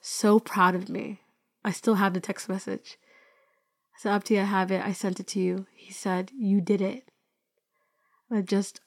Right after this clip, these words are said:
as soon as I got that text message, it's like it hit me. What was a,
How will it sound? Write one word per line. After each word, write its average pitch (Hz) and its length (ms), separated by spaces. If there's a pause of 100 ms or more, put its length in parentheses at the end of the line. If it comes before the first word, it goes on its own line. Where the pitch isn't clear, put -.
as 202 100
soon 226 180
as 214 60
I 214 80
got 208 120
that 196 140
text - 240
message, 226 260
it's 196 160
like 196 120
it 185 100
hit - 240
me. 196 320 (840)
What 214 260
was 202 140
a, 185 120